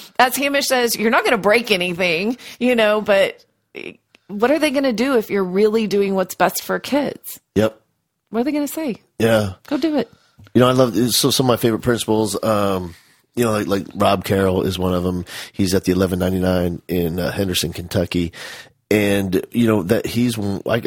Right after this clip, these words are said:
Speaker 2: like, in my mind, he's more of a educational entrepreneur on campus, and he's driving other entrepreneurs on campus and, like, you know, really fostering ideas and nurturing ideas and, and empowering and give them an opportunity to run with that and build that. And s-, let's see what, I don't wanna see what happens.
Speaker 1: Right.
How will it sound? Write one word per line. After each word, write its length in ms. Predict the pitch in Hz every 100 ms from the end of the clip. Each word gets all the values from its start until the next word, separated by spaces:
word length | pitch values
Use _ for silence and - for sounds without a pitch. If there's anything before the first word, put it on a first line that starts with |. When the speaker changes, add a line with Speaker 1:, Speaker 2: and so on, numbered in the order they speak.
| 82
Speaker 2:
like, 220 | 104 107
in 80 | 104
my 220 | 104 117
mind, 320 | 113 110 110
he's 180 | 104 95
more 220 | 95 107
of 100 | 95
a 320 | 95 90 87 85 _ _ - - _
educational 1040 | 113 98 104 - 113 104 113 98 95 78 - - 53
entrepreneur 800 | 92 - - 95 95 107 147 185 _ _ - - - -
on 160 | 120 110
campus, 520 | 120 117 120 147 -
and 200 | 117 110
he's 340 | 101 120 110
driving 540 | 87 95 98 110 101 90
other 240 | 95 104
entrepreneurs 600 | 107 - 120 117 117 117
on 120 | 120
campus 520 | 117 123 123 123 120 -
and, 220 | 110 104
like, 320 | 104 98 - -
you 260 | 107 127 117
know, 140 | 104
really 440 | 80 101 131 127 104
fostering 580 | - 107 107 - 101 95
ideas 580 | 90 92 120 113 95
and 140 | 92 87
nurturing 360 | 107 113 101
ideas 240 | 98 98 95
and, 280 | 98 95 -
and 140 | 107
empowering 720 | 95 85 - 123 127 110 95
and 160 | 95 101
give 160 | 117
them 160 | 101 101
an 80 | 98
opportunity 520 | 107 - - 113 110
to 80 | 95
run 260 | 87 104 120
with 120 | 104
that 180 | 98 -
and 160 | 90
build 300 | 104 131 131
that. 180 | 95 90
And 80 | 64
s-, 180 | - -
let's 180 | 127 -
see 80 | 165
what, 160 | -
I 60 | -
don't 100 | -
wanna 100 | 233
see 100 | 185 202
what 100 | 208
happens. 500 | 269 277 165 - -
Speaker 1:
Right. 280 | 90 73